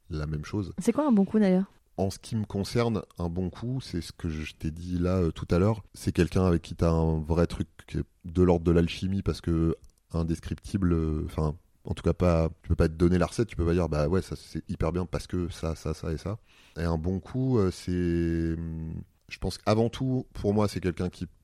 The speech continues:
Speaker 1: prend autant de plaisir que toi t'en prends,
Speaker 2: Mhm.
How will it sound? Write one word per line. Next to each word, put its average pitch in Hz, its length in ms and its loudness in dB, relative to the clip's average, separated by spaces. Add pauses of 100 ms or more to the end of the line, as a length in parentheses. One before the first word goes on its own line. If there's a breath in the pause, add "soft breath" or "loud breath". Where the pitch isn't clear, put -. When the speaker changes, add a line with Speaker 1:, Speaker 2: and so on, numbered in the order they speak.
(680)
Speaker 1:
prend - 280 -4
autant 98 260 -2
de 95 80 -2
plaisir 92 580 -2 (440)
que 87 200 -2 (260)
toi 92 220 0
t'en - 300 -4
prends, - 320 -6 (340)
Speaker 2:
Mhm. 185 300 -4